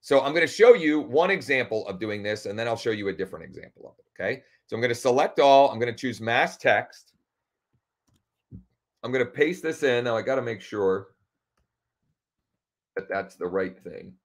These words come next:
So, uh, morning, or, um, I'm just gonna put first name.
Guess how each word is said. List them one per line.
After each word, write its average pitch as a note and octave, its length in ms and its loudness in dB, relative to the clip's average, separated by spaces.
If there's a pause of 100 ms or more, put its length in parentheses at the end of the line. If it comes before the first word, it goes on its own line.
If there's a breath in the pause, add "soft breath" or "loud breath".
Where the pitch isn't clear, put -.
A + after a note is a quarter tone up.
(480)
So, A2 320 2 (120)
uh, A2 200 4
morning, G#3+ 560 2 (960)
or, B2 440 4
um, G#2 440 0 (640)
I'm G2+ 100 -12
just F#2 140 -16
gonna E2+ 100 -8
put - 260 -8
first F2 220 -10
name. F2 180 -20